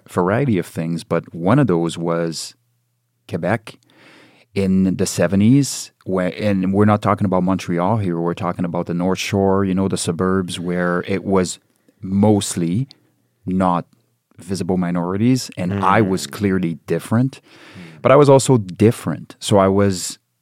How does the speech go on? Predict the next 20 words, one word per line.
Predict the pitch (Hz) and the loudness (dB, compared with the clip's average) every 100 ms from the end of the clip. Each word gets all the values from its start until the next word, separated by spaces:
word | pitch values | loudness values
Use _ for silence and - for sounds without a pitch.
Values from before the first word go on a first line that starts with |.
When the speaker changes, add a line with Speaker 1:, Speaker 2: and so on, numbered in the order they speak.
| _ | _
Speaker 1:
different | 123 127 131 120 95 | 2 4 4 2 2
and | 87 82 | -2 2
different, | 104 - 78 - - 101 | 2 2 -8 -8 -12 -6
you | 90 | -2
know, | 90 - | 0 -2
in, | - 98 92 | -2 -2 0
in | 95 | -2
kind | - 110 95 | 0 0 0
of, | 85 - | -2 -4
in, | 98 90 92 | -4 -2 -4
in, | 90 90 | -4 -4
in, | 98 92 - | -2 -4 -4
in | 95 90 85 - - | -2 -2 -4 -6 0
more | 107 110 | 4 6
ways | 98 98 95 90 - | 4 2 2 -2 -4
than | 92 87 95 | -4 0 2
one. | 104 78 - - - - - - - - _ _ _ _ _ - | 2 0 -8 -20 -20 -20 -20 -20 -20 -20 _ _ _ _ _ 0
And | 107 | 4
I | 107 113 | 6 4
paid | - - 139 131 85 82 - | 2 -4 2 2 2 -4 -8